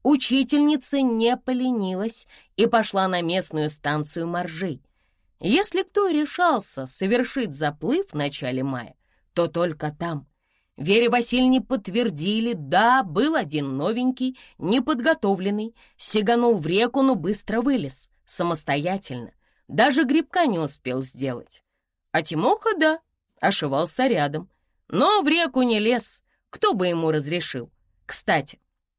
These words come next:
почему школа не следит за учениками? Почему они шляются без пригляда? Куда вообще родители смотрят?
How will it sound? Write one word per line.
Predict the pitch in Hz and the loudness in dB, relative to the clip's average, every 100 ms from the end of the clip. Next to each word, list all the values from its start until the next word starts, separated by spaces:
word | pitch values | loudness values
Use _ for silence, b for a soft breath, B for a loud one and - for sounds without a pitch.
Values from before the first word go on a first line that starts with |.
| _ _ _ | _ _ _
почему | 175 - 160 233 440 | -2 -2 0 2 0
школа | - 466 415 | 2 2 4
не | 370 320 | 2 0
следит | - 254 214 208 | 0 0 0 0
за | 175 | 0
учениками? | 196 156 185 175 156 131 120 _ b b b | 0 -2 -4 -6 -6 -8 -8 _ b b b
Почему | 196 208 226 277 | -2 2 2 4
они | 262 214 | 4 2
шляются | - 165 233 214 - 190 | 0 2 2 2 0 -2
без | 160 185 | -2 -2
пригляда? | - 165 151 160 175 127 - _ _ _ | -2 -2 0 2 0 -2 -12 _ _ _
Куда | 440 415 208 | 2 4 4
вообще | 165 160 - 254 | 4 2 0 0
родители | 185 226 220 - 151 139 | 2 2 0 -2 -4 -2
смотрят? | - 151 139 131 - _ | -2 -2 -4 -6 -18 _